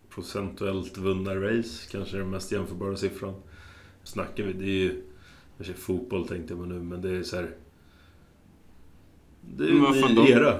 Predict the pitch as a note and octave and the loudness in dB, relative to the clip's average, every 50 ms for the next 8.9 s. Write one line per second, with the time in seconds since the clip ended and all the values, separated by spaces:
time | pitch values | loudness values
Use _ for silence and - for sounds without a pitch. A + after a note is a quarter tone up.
0 | - A#2 B2 C3 C3 C3 C3 B2 B2 A#2 G#2 B2+ C#3 B2 F2 - - - - D3 | -2 0 0 2 2 2 2 2 2 2 2 2 0 0 -4 -6 -12 -8 -4 -2
1 | C#3+ B2 A#2 B2 B2+ B2+ - F3+ E3+ C#3 A#2 G#2 - - G#2 F#2+ F#2 F2+ F2 F2+ | 0 2 4 2 2 2 2 4 4 4 4 2 0 0 0 0 0 0 -2 -2
2 | - - - - F#2+ F2+ F2 F2 F2 E2 E2+ F2 - - F#2 F2 - - - - | -4 -6 -8 -6 -4 -4 -2 -2 -2 -4 -4 -6 -6 -8 -8 -10 -10 -12 -10 -4
3 | A#2 A#2 B2 B2+ A#2 - - - - - - - _ _ _ _ _ _ - _ | -2 -2 -2 -2 -6 -10 -16 -20 -20 -20 -20 -20 _ _ _ _ _ _ -20 _
4 | _ - - _ - - _ - - - _ _ _ _ _ _ - - - - | _ -20 -20 _ -20 -20 _ -20 -20 -20 _ _ _ _ _ _ -20 -16 -12 -12
5 | - G#3 - - - - - - A2+ C3 C#3 B2 - - - _ - - _ _ | -10 -8 -8 -10 -10 -12 -8 -6 -6 -6 -6 -8 -12 -20 -20 _ -20 -20 _ _
6 | _ - - G#2+ - - - G#2+ B2 D3 - A2 G#2 E2+ - - G2 G2 F#2 - | _ -8 -8 -6 -6 -2 2 2 2 4 4 2 0 0 0 -2 0 0 -2 -2
7 | - F2 - - F2 D#2+ - F2+ - - C3+ B2+ B2+ - - - C#3+ - - - | -6 -10 -6 -6 -6 -6 -6 -10 -6 -4 -4 -4 -4 -6 -10 -12 -10 -8 -4 0
8 | C#3+ D3+ D3 D3 C#3 - - - - - - - - - - - - | 0 0 0 -2 -8 -12 -12 -14 -14 -14 -12 -12 -14 -14 -14 -16 -16